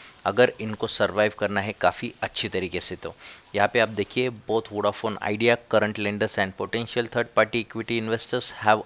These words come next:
also underlined the need of,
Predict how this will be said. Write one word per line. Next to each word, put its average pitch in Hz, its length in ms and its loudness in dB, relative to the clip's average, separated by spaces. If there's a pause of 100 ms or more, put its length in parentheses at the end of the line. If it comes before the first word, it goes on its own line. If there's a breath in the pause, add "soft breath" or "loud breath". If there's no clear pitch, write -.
also 113 480 0 (520 loud breath)
underlined 113 640 4
the 117 80 4
need 117 360 0 (140)
of, - 340 0